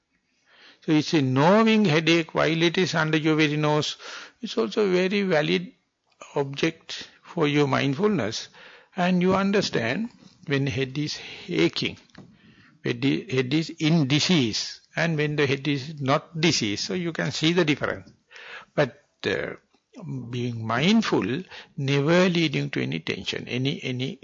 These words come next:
regimentation, any, mm, concentration. Just mindfulness. So that is a great task.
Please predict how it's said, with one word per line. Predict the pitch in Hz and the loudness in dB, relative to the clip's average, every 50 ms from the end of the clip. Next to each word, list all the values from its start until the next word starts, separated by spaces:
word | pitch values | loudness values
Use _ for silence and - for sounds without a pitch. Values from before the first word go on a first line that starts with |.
| _ _ _ - - _ - | _ _ _ -20 -20 _ -4
regimentation, | - 131 131 117 151 139 135 123 113 101 - 101 95 90 - - 113 107 - - | -2 -2 0 2 0 0 0 0 -2 -2 -4 -6 -6 -6 -6 -8 -10 -12 -12 -10
any, | - 117 120 123 131 135 139 - - _ _ - - - - - - - _ _ - | -6 -2 0 2 2 2 0 -2 -8 _ _ -20 -20 -20 -20 -20 -20 -20 _ _ -8
mm, | 139 120 107 110 107 104 107 - 104 113 107 - _ - - - - - _ | -6 -6 -6 -6 -8 -10 -10 -12 -12 -14 -16 -18 _ -10 -10 -10 -10 -20 _
concentration. | _ - 151 160 160 - - 151 123 - - 113 90 87 - - 82 117 _ _ _ _ _ _ _ _ _ _ _ - - - - _ _ | _ 2 2 2 4 4 4 2 2 2 -2 -4 -4 -4 -8 -12 -14 -20 _ _ _ _ _ _ _ _ _ _ _ -20 -20 -20 -20 _ _
Just | - 147 135 - - | -6 -4 -4 -2 -2
mindfulness. | 143 131 131 143 165 190 185 - - 151 120 98 95 117 131 - - - - - - - - _ | 0 2 2 4 4 2 2 2 0 -2 -2 -2 -4 -4 -4 -6 -8 -10 -14 -20 -20 -20 -8 _
So | 165 151 | -2 -2
that | 143 135 143 143 139 - | 0 2 0 0 0 -2
is | 185 185 196 190 - - | -2 -2 -2 -2 -4 -6
a | 214 | -6
great | 180 156 165 107 107 87 90 196 214 226 220 - _ | -6 -4 -6 -2 0 0 0 0 0 -2 -4 -4 _
task. | - 165 110 101 107 104 - - - | -2 -2 -2 -2 -4 -6 -8 -10 -10